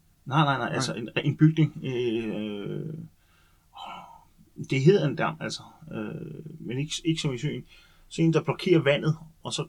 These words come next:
Speaker 1: øh,
Speaker 2: Nå, en dæmning.
Speaker 1: Dæmning, det er
Speaker 2: Ja.
Speaker 1: det, det hedder. Dæmning for pokker. Ikke? Ha' det ved siden af der, så at, øh, kan du bruge en masse strøm direkte, før at strømmen skal transporteres langt væk.
Speaker 2: Mm.
Speaker 1: Øh, og, og miste noget af,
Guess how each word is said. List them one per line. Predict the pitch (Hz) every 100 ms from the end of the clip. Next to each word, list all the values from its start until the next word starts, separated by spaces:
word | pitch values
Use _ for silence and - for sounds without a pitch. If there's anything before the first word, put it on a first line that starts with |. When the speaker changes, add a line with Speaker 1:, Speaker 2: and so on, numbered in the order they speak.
| - 143
Speaker 1:
øh, | 123
Speaker 2:
Nå, |
en | 120
dæmning. | 147 165 127 - -
Speaker 1:
Dæmning, | 202 247 196 165 -
det | 147
er | 123
Speaker 2:
Ja. |
Speaker 1:
det, | 120
det | -
hedder. | - - - -
Dæmning | 104 131 123 -
for | -
pokker. | - - - - - - - -
Ikke? | 160 160 - - - - 139
Ha' | 190
det | 202
ved | 175
siden | 190 190
af | 170
der, | 175 180 160 - - - -
så | - 170 160
at, | 147 -
øh, | 147 135 123 -
kan | 156
du | 165
bruge | 165
en | 165
masse | 151 -
strøm | 160 156
direkte, | 160 160 139 151 160 156 - - - -
før | -
at | 147 156
strømmen | - - 143
skal | 151 -
transporteres | - 127 123 127 120
langt | 127 151
væk. | 127 - - - -
Speaker 2:
Mm. | 123 120 117 - 131
Speaker 1:
Øh, | 113 104 98 95 - -
og, | 113 107 85
og | 110
miste | 123 120 -
noget | 123 120
af, | 110